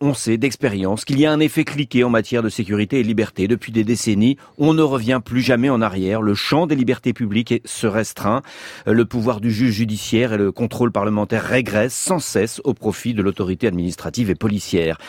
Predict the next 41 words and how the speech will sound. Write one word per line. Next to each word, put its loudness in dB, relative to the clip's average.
Il 4
ne 4
peut -2
certes -2
y -2
avoir 0
de -4
liberté -2
sans -6
un -2
minimum 0
de -4
sécurité, 0
mais 2
nous 0
en 4
sommes 2
à 4
douze 4
lois 6
sécuritaires 0
en 0
quinze 2
ans, 0
sans -2
que 2
ceux 0
qui -6
voudraient 2
lancer -4
un 0
camion 0
sur -2
une 0
foule 0
ou -2
trucider -2
des -2
passagers -2
d'un 0
train -2